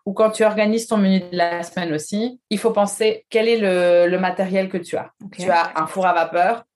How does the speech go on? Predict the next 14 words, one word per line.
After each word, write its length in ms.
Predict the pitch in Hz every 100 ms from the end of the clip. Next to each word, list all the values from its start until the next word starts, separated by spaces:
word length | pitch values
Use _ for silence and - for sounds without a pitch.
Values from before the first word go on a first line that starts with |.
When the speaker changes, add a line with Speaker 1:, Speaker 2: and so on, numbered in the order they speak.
| -
Speaker 1:
tu 160 | 202
as, 260 | 185 165 165 -
euh, 680 | 156 151 147 143 143 143 -
ou 100 | 202
pas, 340 | - 156 165 - _ _
enfin, 240 | - 175 170
ou 80 | 170
un, 380 | 160 151 147 151 156
tu 100 | -
vois, 100 | 175
des 100 | 170
planches 260 | 175 175 175
à 40 |
vapeur. 380 | 156 - 190